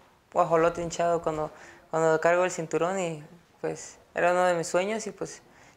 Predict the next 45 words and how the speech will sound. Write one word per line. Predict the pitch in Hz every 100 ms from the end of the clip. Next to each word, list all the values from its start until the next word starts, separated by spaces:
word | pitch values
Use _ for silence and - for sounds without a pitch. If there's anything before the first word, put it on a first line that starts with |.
| -
ya | 170
lo | 170
logré | 160 160 185 208
y, |
pues, | 170 156
nada | 170 170
más | 170
a | 175
mantenerlo, | 175 160 151 170 175 170
¿no? | 185
Que | 185
es | 180
lo | 170
más | 175
difícil. | 170 180 170 185 - _ _ _ _
Bueno, | 180 196
pues | 180 165
vamos | 190 185
a |
defender | 175 170 160 160
ese | 175 180
cinturón | 165 156 160 175
varias | 185 180 165
veces. | 175 180 240 - - - - - - - -
Yo | 170
creo, | 180 180 175 165 160
no | 160 170
sé, | 175
uno | 190 202 190
o |
dos | 185 180
años | 196 226 202
y, |
pues, | 196 165
ya | 175
después | 175 175 180 175
pensaremos | 175 175 170 175 175
en |
subir | 165 165 170
de | 175
división, | 170 165 - 220 240
pero, | 226
pues, | - 170
mientras | 175 180 175
ahorita | 170 165 - -